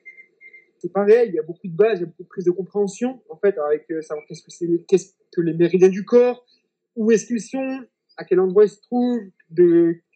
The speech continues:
dans quel sens faire circuler l'énergie,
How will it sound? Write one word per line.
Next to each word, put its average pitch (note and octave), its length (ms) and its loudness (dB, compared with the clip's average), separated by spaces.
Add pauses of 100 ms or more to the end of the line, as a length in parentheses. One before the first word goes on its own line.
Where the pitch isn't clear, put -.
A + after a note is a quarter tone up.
(180)
dans F3+ 140 -2
quel A3+ 220 0
sens - 420 -10 (140)
faire F#3+ 140 -2
circuler G3 520 -2
l'énergie, F#3+ 520 2